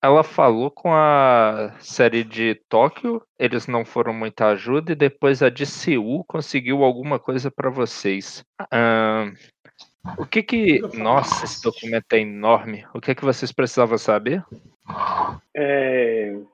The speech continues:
Speaker 3: se a gente, é, a gente... tá em risco de vida, tá. Quer saber como a gente se defende da parada aqui, pra poder entrar e investigar.
Speaker 1: Ah, bom. Ok.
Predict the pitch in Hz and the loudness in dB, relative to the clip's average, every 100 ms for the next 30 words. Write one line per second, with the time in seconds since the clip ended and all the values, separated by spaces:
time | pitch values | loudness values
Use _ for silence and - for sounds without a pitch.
0 | - 165 139 151 170 226 285 - 226 254 | -4 0 4 2 0 0 0 4 6 8
1 | 285 277 269 262 247 226 240 - 160 170 | 6 4 2 4 6 4 2 0 -2 0
2 | 240 185 - 143 117 - 143 147 190 - | 0 2 2 2 0 -8 -6 0 2 2
3 | 165 220 240 233 247 240 233 208 147 127 | 6 6 8 6 6 4 2 2 2 0
4 | 120 127 139 120 117 - - _ - 120 | 0 0 0 2 -2 -6 -16 _ -6 -4
5 | 127 123 123 123 160 185 175 151 156 139 | -2 -2 -2 -2 0 2 2 0 0 -2
6 | 113 - _ 123 131 143 156 143 135 117 | -4 -8 _ -4 -2 -2 0 2 4 2
7 | 101 92 101 98 104 104 95 87 - _ | 0 -4 -10 -8 -6 -6 -8 -12 -16 _
8 | - _ 190 202 _ - 139 147 113 | -20 _ -8 -8 _ -8 0 0 0